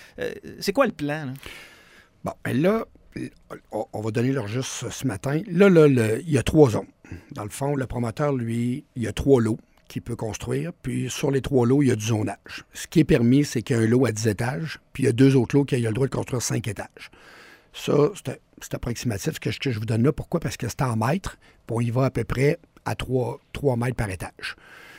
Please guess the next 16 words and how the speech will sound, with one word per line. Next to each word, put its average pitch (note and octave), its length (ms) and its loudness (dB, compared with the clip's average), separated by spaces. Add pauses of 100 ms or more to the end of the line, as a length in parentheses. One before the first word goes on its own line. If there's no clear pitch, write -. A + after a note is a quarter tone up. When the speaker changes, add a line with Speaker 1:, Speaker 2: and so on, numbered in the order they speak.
(240)
Speaker 2:
Euh, G#2+ 140 -10
ce - 180 -8
qui F#3 120 2
est - 20 6
permis, D3+ 340 6
c'est C#3+ 200 -2
ça B2+ 240 -4
en G#2 40 -6
ce - 140 -8
moment. F#2+ 180 -10 (1080)
Euh, C3+ 320 -2 (340)
si - 340 -4
demain C3+ 380 0
matin, C3 240 0
ils D3+ 180 4
respectent A#2 460 0